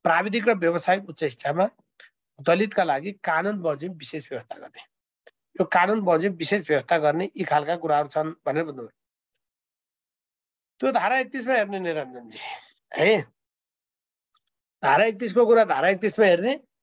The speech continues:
अब यो दलितको हकमा दलितको हकबाट हेर्ने, कहाँ के व्यवस्था गरेको छ त्यो कुरा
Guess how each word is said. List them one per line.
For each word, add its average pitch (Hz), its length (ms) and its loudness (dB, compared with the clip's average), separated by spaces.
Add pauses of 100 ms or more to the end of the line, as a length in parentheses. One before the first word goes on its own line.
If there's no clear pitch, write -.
(460)
अब 185 140 2
यो 233 120 6
दलितको 202 420 -2
हकमा 180 260 -2
दलितको 165 360 -6
हकबाट 127 320 -4
हेर्ने, - 220 -10
कहाँ 202 280 -2
के 220 200 -4
व्यवस्था 175 520 -4
गरेको 180 360 -8
छ 160 100 -16 (280)
त्यो 185 140 -10
कुरा 160 200 -4